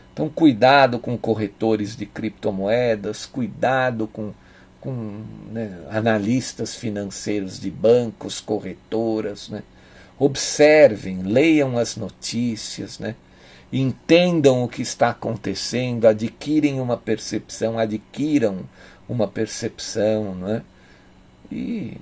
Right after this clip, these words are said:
eu sempre digo, né, quem é que tá sossegado?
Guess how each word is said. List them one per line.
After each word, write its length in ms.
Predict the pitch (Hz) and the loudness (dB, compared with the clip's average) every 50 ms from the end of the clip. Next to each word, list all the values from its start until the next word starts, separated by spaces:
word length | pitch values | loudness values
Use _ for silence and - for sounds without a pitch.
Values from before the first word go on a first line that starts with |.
| - 113 | -10 -8
eu 160 | 117 117 120 | -8 -8 -8
sempre 480 | - - - 135 143 127 - 110 110 | -8 -6 -6 -6 -6 -6 -6 -6 -6
digo, 360 | - - 98 95 87 90 - 82 | -6 -6 -6 -6 -6 -6 -8 -10
né, 140 | 92 95 - | -10 -10 -8
quem 220 | - 113 117 123 | -6 -6 -4 -4
é 60 | 123 | -4
que 100 | - - | -6 -4
tá 140 | - - 101 | -4 -4 -4
sossegado? 800 | - - - - - - - 98 90 - 80 78 73 71 69 65 | -4 -6 -10 -10 -10 -8 -8 -8 -6 -6 -6 -8 -8 -10 -14 -18